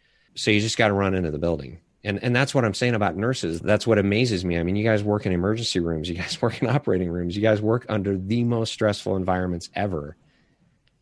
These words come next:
And to have anything stand in the way of you doing what you know is going to work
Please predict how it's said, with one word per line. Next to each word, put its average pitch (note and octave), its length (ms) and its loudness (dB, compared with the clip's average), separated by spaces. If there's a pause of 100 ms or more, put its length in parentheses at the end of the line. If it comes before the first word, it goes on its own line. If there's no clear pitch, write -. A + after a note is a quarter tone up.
(160)
And F#2+ 180 -2
to F#2+ 60 0
have G2 340 2
anything G2+ 760 0 (400)
stand G2 400 0
in F#2+ 80 2
the F2+ 100 2
way F#2 400 4
of F2 200 -8
you F2+ 160 -2
doing F#2+ 440 0
what E2 160 -2
you F#2 160 -4
know F2 360 -2
is E2 180 -6
going F2 240 -4
to E2 80 -6
work E2+ 360 -4